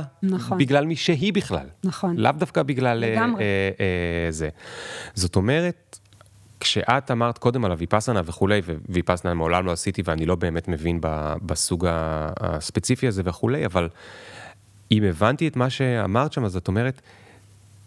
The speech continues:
Speaker 2: "תסתכל רגע על המערכת יחסים שלכם, או על ה-, על הדברים שקורים ביניכם,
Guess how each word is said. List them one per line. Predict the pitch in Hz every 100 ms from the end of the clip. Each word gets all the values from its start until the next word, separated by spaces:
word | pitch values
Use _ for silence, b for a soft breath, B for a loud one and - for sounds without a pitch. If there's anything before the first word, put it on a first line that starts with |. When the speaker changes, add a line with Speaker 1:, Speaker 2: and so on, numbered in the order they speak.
| - - -
Speaker 2:
"תסתכל | - 98 - - - 156
רגע | 165 104 82 78 -
על | 85 76
המערכת | 76 147 143 71 101 170 98 -
יחסים | 95 - 143
שלכם, | 147 123 95 - 78
או | 76
על | 78
ה-, | 76 78 76 73 73 73 -
על | - 78
הדברים | 73 71 87 156
שקורים | - 131 110 92 135 185
ביניכם, | 151 101 - 82 87